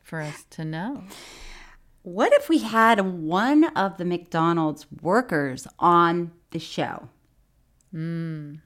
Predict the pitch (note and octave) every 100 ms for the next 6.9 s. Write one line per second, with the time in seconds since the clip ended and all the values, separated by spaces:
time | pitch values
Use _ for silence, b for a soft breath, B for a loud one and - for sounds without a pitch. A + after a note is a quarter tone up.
0 | - A3+ A#3+ B3 A#3 G3+ A#3 - B3+ E4
1 | A4 C#4 A3 F#3 G#3 G#3 F#3 F#3 G3 G3
2 | F#3 F#3 - _ - F3 F#3 F#3+ F3+ F3
3 | F3 E3+ F3 D#3+ E3 D#3+ _ _ _ _
4 | _ _ _ _ _ _ _ _ _ _
5 | _ _ - D#4 D#4+ D#3 D3 C#3 - F#3+
6 | F3+ F3 F3+ F3 F3+ E3+ E3 D3+